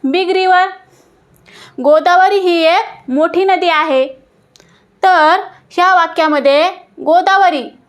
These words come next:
गोदावरी आणि रिव्हर,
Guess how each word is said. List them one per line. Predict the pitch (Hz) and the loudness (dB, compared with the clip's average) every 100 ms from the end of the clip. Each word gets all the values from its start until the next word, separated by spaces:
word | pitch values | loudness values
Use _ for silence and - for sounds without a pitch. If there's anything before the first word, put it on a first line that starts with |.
| _ _ _ _ _ _ | _ _ _ _ _ _
गोदावरी | 269 302 330 370 370 359 | -4 0 2 2 2 0
आणि | 330 320 349 508 523 - | -2 -2 -2 -4 -6 -8
रिव्हर, | 285 392 403 - | -2 0 2 0